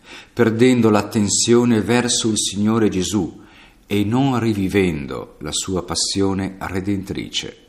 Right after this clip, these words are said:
Ma anche l'affaticarsi, l'agitarsi, il preoccuparsi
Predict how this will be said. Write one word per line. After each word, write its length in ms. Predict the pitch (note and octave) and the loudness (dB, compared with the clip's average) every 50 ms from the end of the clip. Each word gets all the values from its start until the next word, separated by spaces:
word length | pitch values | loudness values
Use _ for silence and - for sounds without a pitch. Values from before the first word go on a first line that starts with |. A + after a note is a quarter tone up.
| _ _ _ _ _ _ _ _ _ _ _ _ _ _ _ _ - - - - - - - | _ _ _ _ _ _ _ _ _ _ _ _ _ _ _ _ -20 -20 -20 -20 -20 -16 -6
Ma 160 | - G#2 A#2+ | 0 2 2
anche 280 | C3 C#3 C3+ - B2 A2+ | 2 2 2 2 2 2
l'affaticarsi, 1200 | A2 G#2 - G2 - - F2 - - E2+ D#2 D#2 D#2 E2+ - - - - - C2 A#1+ - - - _ _ _ _ - - - - | 2 2 0 -4 -6 -6 -10 -6 -2 -2 -2 0 -2 -2 -4 -4 -4 -4 -6 -8 -12 -14 -18 -20 _ _ _ _ -20 -20 -20 -12
l'agitarsi, 840 | B1+ C2 - D2 C#2 - - B1 A#1+ D2 D#2+ D2 - - - - F2+ | -10 -10 -8 -8 -10 -10 -6 -4 -2 -2 -2 -2 -2 -2 -2 -2 -2
il 120 | F2 E2 | -4 -4
preoccuparsi 1040 | - - F#2+ F#2+ F#2 - G2+ F2+ - G2+ G2+ G#2 G2+ G2 F2 - - F#2+ F2+ D#2+ - | -4 -2 0 0 0 0 -4 -4 0 0 0 2 0 0 0 -2 -2 -2 -4 -6 -8